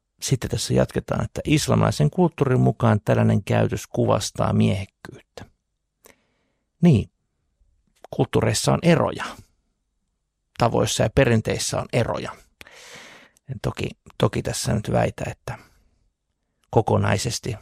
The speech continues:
niin kuin tässä nyt, niin kuin kaikissa perheissä tilanne to-, totisesti olisi näin huono, mutta että kyllähän semmosia, niin kuin,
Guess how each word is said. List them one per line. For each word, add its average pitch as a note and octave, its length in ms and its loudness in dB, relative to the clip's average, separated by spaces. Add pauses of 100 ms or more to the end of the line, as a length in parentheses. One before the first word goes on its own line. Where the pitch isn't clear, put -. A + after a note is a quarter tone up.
(140)
niin C3 160 -6
kuin - 160 -20
tässä - 280 -6
nyt, - 260 -8 (640)
niin A2+ 220 0
kuin - 260 -8 (1120)
kaikissa B2+ 520 4 (800)
perheissä A#2 540 2
tilanne C#3 300 4
to-, - 220 2 (160)
totisesti D3 440 2
olisi D#3 240 6
näin E3 300 6
huono, A2 300 2
mutta A2+ 420 -2
että A#2 280 -6
kyllähän A2 300 0
semmosia, C#3 460 0
niin C3 120 0
kuin, B2+ 180 -2